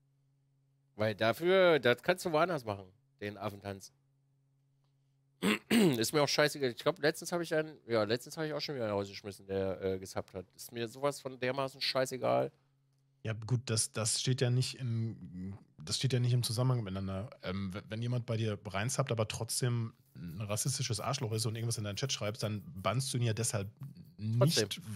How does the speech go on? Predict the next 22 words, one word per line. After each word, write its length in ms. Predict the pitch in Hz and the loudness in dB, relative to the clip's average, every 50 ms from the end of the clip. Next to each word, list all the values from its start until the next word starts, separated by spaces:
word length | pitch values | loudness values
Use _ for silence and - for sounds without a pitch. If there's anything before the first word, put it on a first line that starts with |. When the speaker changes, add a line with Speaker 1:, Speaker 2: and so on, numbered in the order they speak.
| 101 98 | -10 -8
Speaker 2:
weil 220 | 101 95 113 113 | -4 -2 0 2
er 120 | 113 113 113 | 2 0 0
für 140 | - - 120 | -2 -4 -2
dir 100 | 110 107 | -2 -2
ein 40 | 98 | -2
Sub 220 | 98 - 156 - - | 0 -2 -2 -2 -2
ist, 180 | 113 127 - | -2 -2 0
sondern 260 | - 107 104 107 107 - - - - - | 0 0 -2 -2 -4 -4 -8 -16 -16 -10
natürlich 460 | - 101 - - - 175 185 180 - | -10 -10 -6 -2 -2 0 0 -2 -4
bannst 320 | - 90 85 98 - - - | -6 -6 -6 -6 -8 -6 -6
du 40 | 92 | -8
ihn 100 | 87 87 | -6 -4
deshalb. 340 | 90 90 - 92 85 90 - - - - - - - - - _ _ _ - | -4 -4 -4 -4 -6 -10 -12 -16 -20 -20 -18 -18 -20 -20 -20 _ _ _ -8
So, 240 | - - 101 101 98 | -2 0 0 2 2
und 140 | 107 110 | 2 2
dazwischen 380 | 120 117 - - 127 131 - 160 | 0 0 2 4 2 4 4 4
gibt 160 | 127 120 - | 2 2 0
es 100 | 127 107 | -2 -2
sehr 140 | 117 117 123 | 0 0 -2
viele 220 | - - 131 123 | 0 2 2 2
Stufen 420 | 120 - - 135 135 135 139 127 113 | 2 2 4 2 2 4 4 2 2
zu, 380 | - - 131 120 120 120 123 | 2 2 2 4 4 4 2